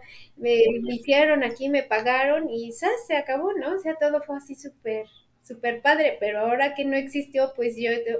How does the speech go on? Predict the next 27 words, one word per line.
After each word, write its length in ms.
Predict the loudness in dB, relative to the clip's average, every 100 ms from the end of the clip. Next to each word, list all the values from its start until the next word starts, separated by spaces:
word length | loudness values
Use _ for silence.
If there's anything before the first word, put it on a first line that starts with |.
| -6
ahora 380 | -14 -14 -16 -20 _
quise 240 | -4 0
buscarlos 520 | -2 -2 -4 -4 -6 -10
y 60 | -10
ya 120 | -6
no 140 | -6
existía 500 | -8 -12 -18 -10 -8
la 140 | -6 -8
marca, 500 | -8 -10 -10 -12 -12 _ -10
no 160 | -4
sé 140 | -2 -2
por 220 | -4 -6
qué 120 | -4
razón, 400 | -4 -4 -4 -6 -4
<laughs> 400 | -2 2 2 2
voy 180 | 2 2
a 80 | 2
ver 180 | -2
tus 220 | -6 -10 -8
videos 460 | -8 -6 -6 -6
bien 280 | -4 -2 -2
de 200 | -4 -6 -10 -18 -20 -20
qué 80 | -6
pasó 280 | -4 -2 0
ahí, 300 | 0 0 -2 -8 -20 -16 -14 -2
pero 240 | 4 6
este, 640 | 6 4 4 6 6 6